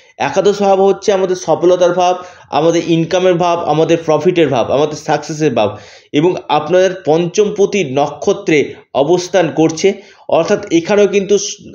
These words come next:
সন্তানের জন্য যারা প্রচেষ্টা করছেন, সন্তান প্রাপ্তির বড় সম্ভাবনা রয়েছে। যারা ফ্যামিলি প্ল্যানিং করতে চাইছেন তাদের ক্ষেত্রে খুব ভালো।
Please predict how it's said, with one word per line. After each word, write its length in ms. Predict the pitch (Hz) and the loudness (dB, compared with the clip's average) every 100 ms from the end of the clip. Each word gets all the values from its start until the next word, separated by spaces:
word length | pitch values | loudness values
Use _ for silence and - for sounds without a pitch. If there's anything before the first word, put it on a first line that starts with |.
| - _ _ _ | -20 _ _ _
সন্তানের 760 | - - 170 190 175 190 196 170 | -14 -6 -2 -2 0 0 0 2
জন্য 280 | 185 185 180 | 2 2 2
যারা 180 | 180 170 | 2 0
প্রচেষ্টা 580 | 165 160 175 175 185 | -2 -4 -4 -4 -2
করছেন, 480 | 170 156 160 - 143 117 107 - - | 0 0 -2 0 -2 -2 -10 -20 -14
সন্তান 640 | - - 175 185 202 185 165 - | -8 -2 -2 -2 -2 -2 -2 0
প্রাপ্তির 600 | 156 160 - 175 123 - 139 | 0 0 -4 -4 -4 -4 0
বড় 260 | 143 175 160 113 - | 2 4 2 0 -8
সম্ভাবনা 680 | - - 160 165 165 170 165 | -12 -4 -2 0 0 2 2
রয়েছে। 320 | 151 160 175 | 2 2 0
যারা 220 | 160 156 156 - - _ - | 2 2 0 -4 -20 _ -4
ফ্যামিলি 400 | 151 170 170 165 | -2 0 2 0
প্ল্যানিং 480 | - 151 156 180 | 0 -2 0 0
করতে 340 | 175 180 180 170 | 0 0 2 0
চাইছেন 300 | 165 165 160 | 2 0 0
তাদের 300 | 143 139 160 | 0 0 0
ক্ষেত্রে 300 | 175 175 165 | -2 -2 -2
খুব 200 | 170 139 | -2 -2
ভালো। 300 | 147 156 | 0 0